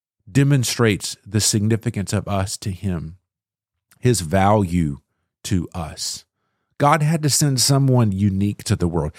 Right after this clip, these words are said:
He had to send someone who was both God and man, who was qualified, who was eligible,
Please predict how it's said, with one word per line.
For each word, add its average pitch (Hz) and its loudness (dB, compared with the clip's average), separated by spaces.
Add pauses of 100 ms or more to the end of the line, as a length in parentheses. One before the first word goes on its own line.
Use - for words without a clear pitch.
(160)
He 151 2
had 147 2
to 131 0
send 127 0
someone 123 0
who 113 0
was 110 2
both 113 0
God 113 0 (460)
and 113 0
man, 92 -2 (800)
who 139 4
was 120 2
qualified, 110 -2
who 127 2
was 120 2 (100)
eligible, 101 -2